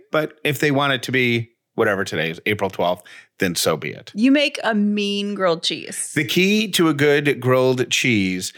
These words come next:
Speaker 1: is two different types of cheese.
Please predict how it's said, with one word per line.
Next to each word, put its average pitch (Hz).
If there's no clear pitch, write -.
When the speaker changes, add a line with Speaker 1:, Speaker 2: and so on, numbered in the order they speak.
Speaker 1:
is 104
two 147
different 120
types 95
of 92
cheese. -